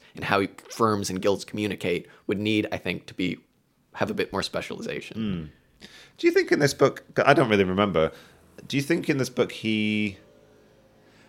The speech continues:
Speaker 2: has a very specific criticism of the all power to the Soviet strategy, which isn't sort of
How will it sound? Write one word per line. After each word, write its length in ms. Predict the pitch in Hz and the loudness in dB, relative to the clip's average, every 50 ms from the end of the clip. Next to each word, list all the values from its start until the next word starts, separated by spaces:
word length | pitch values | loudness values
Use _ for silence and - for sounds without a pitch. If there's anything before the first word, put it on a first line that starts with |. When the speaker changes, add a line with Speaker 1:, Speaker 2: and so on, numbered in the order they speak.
| _ - | _ -2
Speaker 2:
has 180 | - 135 123 | 2 2 4
a 60 | 123 117 | 4 6
very 160 | 120 123 110 | 6 6 6
specific 540 | - - - 120 - - 120 - 127 - - | 6 2 -4 -4 -2 -2 -2 -2 -2 -2 0
criticism 680 | - 120 - - 101 - - 110 - - 107 104 101 | -2 -2 -2 -2 -6 -2 -2 -2 -2 -2 -2 -2 0
of 520 | 101 101 98 95 90 87 - - - - - _ _ _ _ _ _ _ _ _ _ _ _ _ _ _ _ _ _ _ _ _ _ _ _ _ _ _ _ _ _ _ _ _ _ _ _ _ | 2 2 2 0 -2 -4 -12 -16 -20 -20 -20 _ _ _ _ _ _ _ _ _ _ _ _ _ _ _ _ _ _ _ _ _ _ _ _ _ _ _ _ _ _ _ _ _ _ _ _ _
the 540 | - 110 104 98 98 98 98 98 101 - - - - | 6 8 10 10 10 10 10 10 8 6 2 -4 2
all 260 | - 123 113 107 107 107 | 6 8 10 10 8 6
power 300 | - 110 110 101 101 95 | 6 6 6 6 6 4
to 120 | - 98 | 0 -2
the 100 | 92 92 | -4 -2
Soviet 440 | - - 98 85 78 92 92 - - | 0 0 0 0 0 -2 -2 -2 -2
strategy, 720 | - - 104 101 101 - 98 80 - 87 85 82 82 82 - - _ | -2 0 0 0 0 -2 -8 -6 -4 -4 -2 -4 -4 -6 -10 -14 _
which 180 | - 104 110 117 | -4 -4 0 0
isn't 200 | 117 98 110 90 | 0 0 0 -2
sort 140 | - 107 98 | -2 0 0
of 100 | 104 - | 0 -2